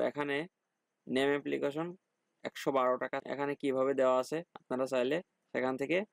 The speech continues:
দেখে নিতে পারেন এবং অনলাইনে আবেদনটি করবেন। যাদের যোগ্যতা মিলবে, অবশ্যই আপনারা আবেদনটি করবেন এবং যে যে যোগ্যতার ভিত্তিতে নিয়োগ দেওয়া হবে, আপনারা সব পার করবেন।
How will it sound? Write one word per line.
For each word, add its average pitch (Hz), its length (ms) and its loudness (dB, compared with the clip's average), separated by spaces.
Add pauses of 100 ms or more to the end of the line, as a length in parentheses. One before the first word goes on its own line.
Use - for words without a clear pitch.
দেখে 131 220 -2
নিতে 117 160 2
পারেন 113 160 0 (100)
এবং 131 100 0 (100)
অনলাইনে 123 360 -2
আবেদনটি 131 360 -4
করবেন। 120 220 -6 (340)
যাদের 139 280 0
যোগ্যতা 131 380 0
মিলবে, 135 220 -2 (440)
অবশ্যই 151 460 0
আপনারা 131 300 -4 (1080)
আবেদনটি 139 360 0 (120)
করবেন 120 240 -2 (320)
এবং 131 140 -2 (1300)
যে 110 260 0
যে 135 60 0 (100)
যোগ্যতার 135 460 0 (440)
ভিত্তিতে 131 340 -2 (160)
নিয়োগ 123 200 -2 (120)
দেওয়া 127 160 2
হবে, 139 180 2
আপনারা 123 300 -4
সব 120 120 -6 (520)
পার 143 140 2 (100)
করবেন। 117 240 -6